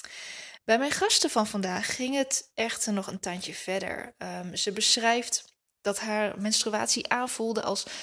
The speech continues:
messteken in haar buik, waarbij ze over de grond krioelde van de pijn. Charissa heeft endometriose, een aandoening die onder zo'n achthonderdzestigduizend vrouwen in Nederland voorkomt.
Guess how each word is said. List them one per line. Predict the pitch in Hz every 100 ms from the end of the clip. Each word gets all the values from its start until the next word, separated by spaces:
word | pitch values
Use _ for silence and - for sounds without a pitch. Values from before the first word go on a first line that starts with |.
| -
messteken | - 220 262 - 226 233
in | 202
haar | 208 196
buik, | 185 185 202
waarbij | 196 190 214
ze | -
over | 208 -
de | 196
grond | - 214 240
krioelde | - 196 202 226 277 254
van | 226 202
de | 180 -
pijn. | 190 185 160 - _ _ _ _ _ _ - - - - - - -
Charissa | - 233 269 - 240
heeft | 220 226
endometriose, | - 214 208 196 190 180 170 175 180 170 202 _ - - - -
een | 214 208
aandoening | 220 285 302 269 254 247
die | 214 -
onder | 220 226 220
zo'n | 214 202 196 190 208 _ _ _
achthonderdzestigduizend | - 240 - 226 - 262 269 277 - 208 214 214
vrouwen | - 202 202 196 190
in | 196
Nederland | 190 185 185 180 170
voorkomt. | - - 190 180 170 170 - -